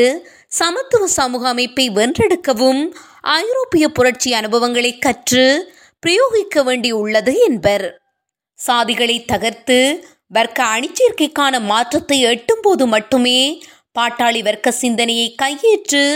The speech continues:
பிரயோகித்து சமத்துவ சமூகத்தை படைப்பதற்கான வாய்ப்பு கிட்டும் என்ற நம்பிக்கை எமக்கான பிரத்யேக சமூக முறைமையையும் அதற்கே உரித்தான வரலாற்று மாற்றப்போக்குகளையும் கண்டுணராததன் பேறு.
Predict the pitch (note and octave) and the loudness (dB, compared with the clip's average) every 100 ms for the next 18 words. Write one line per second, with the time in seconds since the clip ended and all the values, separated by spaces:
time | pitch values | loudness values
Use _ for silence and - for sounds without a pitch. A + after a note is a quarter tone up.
0 | F4 - _ _ - E4+ F#4+ B4+ G4 - | -4 -10 _ _ -12 -10 -10 -2 -2 0
1 | D#4+ D#4 E4 A4+ - A#3 A#3+ B3+ A#3+ - | 0 2 2 -2 -2 -2 -2 0 -2 0
2 | A3 A3 B3 B3+ B3+ B3 C#4 D#4 G#4 G#4 | -2 0 -2 -2 -4 -2 -4 -2 -2 -2
3 | F4+ - C#4 C4+ F#3 G3+ A3 D#4 A4+ G#4+ | -2 -2 -2 -2 0 0 0 0 -2 0
4 | F4 D4 B3+ B3 B3 A3 G#3+ D4+ G4+ G4 | -2 0 0 2 0 0 -2 2 2 2
5 | C#4 C4+ C#4+ F4 - - - - A3 A3 | 0 0 -2 -6 -14 -20 -18 -4 0 0
6 | A3 B3 A#3 A#3 A#3 C4 F4+ - _ _ | 0 0 0 2 0 -2 -6 -18 _ _
7 | A3+ A3+ A#3+ A#3+ A#3 A#3 A3 A3 F4 G#4+ | -16 -8 -2 0 2 0 0 0 0 0
8 | E4 C4 B3 B3 A#3 B3 C#4 E4+ _ _ | 0 2 0 0 0 -2 -4 -8 _ _
9 | - C4+ E4+ A4+ A4+ E4 C4 C4+ C#4 B3+ | -6 -4 -4 0 2 4 0 0 0 0
10 | A3 G3+ A3+ A#3+ A#3+ B3+ A#3+ C#4 - A#4+ | 0 0 2 0 0 -2 0 -2 0 0
11 | F4+ D#4+ C4 B3 C4 B3 B3+ C#4 E4 - | 2 0 0 -2 -2 -2 -4 -4 -8 -12
12 | _ _ - E4+ A4 A#4 D#4 A3+ A3 G3 | _ _ -4 -2 0 0 2 2 2 0
13 | G3+ A#3 G4+ F4+ A#3+ G3+ G#3+ | -2 -4 -2 -2 0 0 0